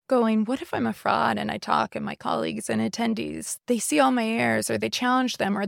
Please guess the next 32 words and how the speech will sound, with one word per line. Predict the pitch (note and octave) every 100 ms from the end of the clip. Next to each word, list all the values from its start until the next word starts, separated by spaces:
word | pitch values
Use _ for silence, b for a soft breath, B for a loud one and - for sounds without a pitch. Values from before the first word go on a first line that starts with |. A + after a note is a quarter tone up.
| -
they're | G#3+
just, | G3+ G#3
like, | G#3+ G3
so | - - G#3+ A#3
embarrassed | A3+ G3+ - A#3 - -
for | -
me? | G#3+ - -
And | A#3+ B3
how | C#4 E4
am | D#4
I | - D3 E3+
ever | - C4
gonna | B3+ B3+
show | - D#3
my | D4+ D4+
face | - F#4+ G4+ F4+
around | C#4 B3 B3+ A#3+ -
this | D4 -
community | E4 E4 F#4 C#5+ B4+ D#4 B3+
again?" | A#3+ G#3 A3 A3+ B3 - _
Yeah, | - G3+ B3 D#4+ A#3+ F#3 _ _
presenters, | - A#3 A3 B3 E4+ A3+ - - - _ -
researchers, | A#3 D#4 - D4 - A3 G3 - - _ _ -
therapists, | B3 F4 F4+ D#4 G#3+ - -
doctors, | - - - F3+ C4 - - _ _ -
they | D#4+
can | - G4+
have | G4+ G#4
O | G#4+
C | - G#4+
D | G#4+
too. | G#4+ A4 A4+